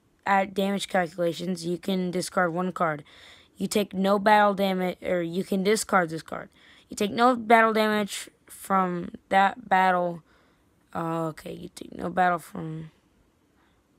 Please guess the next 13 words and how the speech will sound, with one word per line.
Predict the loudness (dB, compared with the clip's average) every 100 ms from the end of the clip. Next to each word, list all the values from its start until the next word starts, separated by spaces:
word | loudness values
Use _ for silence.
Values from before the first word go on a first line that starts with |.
| _ _ _ _ _ _ _ _ _ _ _ _
You | -6
take | -2 0
no | 2 2
battle | 6 6 6
damage | 4 0 -2 -4
from | -2
that | -2
battle. | -4 -10 -12 -18 _ _
Okay, | -20 -20 _ _ _ _ _
yeah, | -20 -20 _
sorry, | -14 -12 -12 -14
I'm | -12
just... | -12 -14